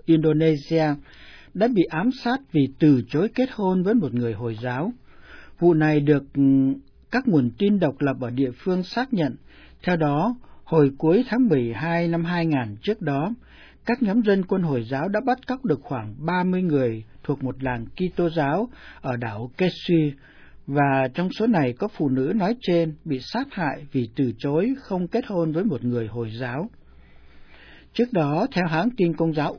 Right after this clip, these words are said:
Ucan, hôm hai mươi chín tháng mười một năm hai ngàn,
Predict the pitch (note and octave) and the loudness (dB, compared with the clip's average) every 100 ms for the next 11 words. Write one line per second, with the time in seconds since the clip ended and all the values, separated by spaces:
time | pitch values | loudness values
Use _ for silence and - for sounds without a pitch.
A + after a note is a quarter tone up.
0 | E3+ E3 E3 D3+ D3 C#3 - - - D#3 | -4 -2 -4 -2 -2 -6 -16 -18 -2 0
1 | D#3 D#3 E3 D#3+ - E3+ A3+ A#3+ A#3 B2+ | 0 -2 0 0 0 0 2 2 2 2
2 | B2+ A2+ C#3+ E3 D#3+ F#3 F3+ E3 B2 | 0 -2 -4 -4 -4 -4 -2 -2 -4